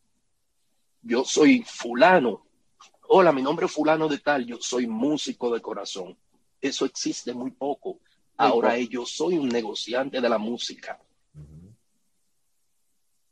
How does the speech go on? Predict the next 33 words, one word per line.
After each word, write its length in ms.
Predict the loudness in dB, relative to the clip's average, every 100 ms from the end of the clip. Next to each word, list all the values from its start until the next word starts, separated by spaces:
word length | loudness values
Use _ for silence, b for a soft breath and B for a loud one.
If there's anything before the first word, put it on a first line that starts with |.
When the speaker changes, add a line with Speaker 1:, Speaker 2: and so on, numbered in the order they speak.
| _ _ _ _ _
Speaker 3:
Eso 220 | -14 -10
está 200 | -4 -4
pasando 380 | -4 -6 -6 -6
en 80 | -6
muchas 220 | -2 0
Speaker 1:
Eso 300 | 0 2 4
Speaker 3:
cosas, 180 | 6 4
Speaker 1:
ha 20 |
pasado 480 | 2 2 4 6 4
Speaker 3:
en, 80 | 6
Speaker 1:
mucho. 580 | 8 8 6 0 -4 -6 _
Speaker 3:
en 160 | -10 -4
muchos 260 | -4 0 0
medios 520 | 2 0 -2 -6 -8
también. 500 | -8 -4 -4 -4 -8 _ _ _ _ _ _ _ _ _ _ _
Speaker 2:
Entonces, 380 | _ 0 0 0
eso, 280 | 4 4 4
eso 0 |
ha, 60 | 2
eso 180 | 4 8
ha 120 | 8
Speaker 1:
Entonces 240 | 8 6 4
Speaker 2:
conllevado 480 | 4 8 10 10
a 200 | 10 8
perder 400 | 6 2 2 2
la, 220 | 4 4 4
la, 240 | 2 2
la 200 | 0 0
humanidad 720 | 0 -2 -4 -4 0 2 2
de, 120 | 0 -8
de 140 | -12
nuestros 400 | -14 -14 -14 -10
géneros, 760 | -8 -4 -2 0 0 -4 -12